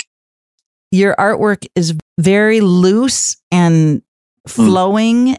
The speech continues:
Speaker 1: and yet the little details, the little nuances are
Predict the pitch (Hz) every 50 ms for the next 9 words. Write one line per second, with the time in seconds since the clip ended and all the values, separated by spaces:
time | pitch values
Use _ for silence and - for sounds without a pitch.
0 | - - 185 180 180 180 175 175 180 180 180 - - 175 170 180 175 175 180 196
1 | 196 220 226 202 160 180 190 196 - - - 196 175 170 165 160 143 147 156 160
2 | 160 160 160 170 185 190 185 185 180 175 175 170 160 156 156 165 - 165 156 151
3 | 143 139 - - - 151 143 143 147 127 -